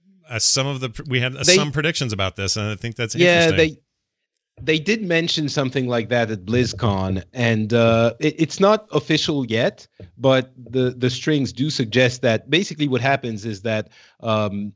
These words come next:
Speaker 2: you, you, instead of getting gold for your,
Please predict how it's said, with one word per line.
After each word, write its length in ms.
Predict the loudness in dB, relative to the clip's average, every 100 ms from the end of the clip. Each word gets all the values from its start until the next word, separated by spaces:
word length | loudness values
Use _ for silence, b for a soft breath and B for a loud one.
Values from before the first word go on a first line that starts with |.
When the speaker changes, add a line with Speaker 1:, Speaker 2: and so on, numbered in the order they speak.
| _
Speaker 2:
you, 380 | -4 -2 -2 -2
you, 300 | -2 -2 0
instead 600 | 0 0 4 4 4 0 -4
of 300 | -4 -4 -6 -6
getting 340 | 0 0 -2
gold 500 | 2 4 4 0 -4 -10 -14 -8
for 200 | -4 -2
your, 560 | -2 0 0 0 -4